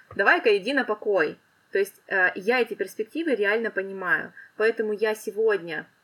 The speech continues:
не-, разумно потребляю, стараюсь разумно потреблять и какую-то часть денег откладывать. Вот. У меня это очень хорошо, как у девушки, проявляется в отношении с шопингом. Вот. Я тебе честно скажу, что, а, я раньше заходила,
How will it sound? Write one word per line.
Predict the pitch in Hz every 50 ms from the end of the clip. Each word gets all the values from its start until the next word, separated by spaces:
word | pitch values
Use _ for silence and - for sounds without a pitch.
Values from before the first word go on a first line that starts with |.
| _ _
не-, | - 202 208 - _
разумно | - 202 208 220 220 208 220 254 240 208 185 156 147
потребляю, | - 175 - - - 190 143 151 180 233 330 330
стараюсь | - - 190 175 165 165 - -
разумно | 180 175 175 185 180 180 185
потреблять | - 226 - - 294 320 339 370 349 - _ - _
и | - 320
какую-то | 285 269 - 269 262 247
часть | 220 - 214 196 -
денег | 220 220 214 196 202
откладывать. | - - 196 180 165 151 151 151 - - - _ _ _ _ _ _ _ _ _ _ _ _ _ _ _ _ - -
Вот. | 208 190 185 165 160 - - - -
У | - 202
меня | 220 254 302
это | 311 302 - 311
очень | 440 - - 208
хорошо, | - 196 185 190 - - 233 247 254
как | - 190 - 190
у |
девушки, | 170 170 208 226 240 220 - - 165
проявляется | - - 175 175 170 180 196 208 208 202 - - - 185 180 175 170 165 -
в | - 180
отношении | 190 - 185 - - 233 233 220 185
с | -
шопингом. | - 147 - - 147 135 - 147 151 165 _ _ _ -
Вот. | 160 156 - -
Я | 185 196
тебе | - 180 175
честно | - 190 180 175 - 170
скажу, | - - 175 175 214 262 269
что, | - - - 220 214 214 208 - - - - - - -
а, | - 165
я | 165 160 196 185
раньше | 180 180 180 175 - -
заходила, | 160 165 165 - 175 170 175 226 302 311 277 254 240 240